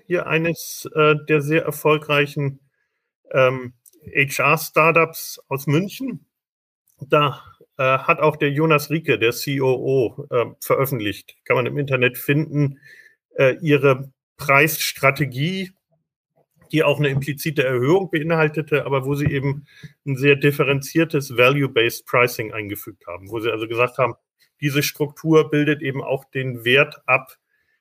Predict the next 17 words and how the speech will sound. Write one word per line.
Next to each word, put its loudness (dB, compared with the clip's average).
den 4
wir 6
für -4
die -6
Unternehmen 0
schaffen. 0
Das 0
Grundprinzip -2
ist, -4
äh, 2
ich -4
habe 2
ja 2
schon 0
gesagt, 0
alles, 0
was -2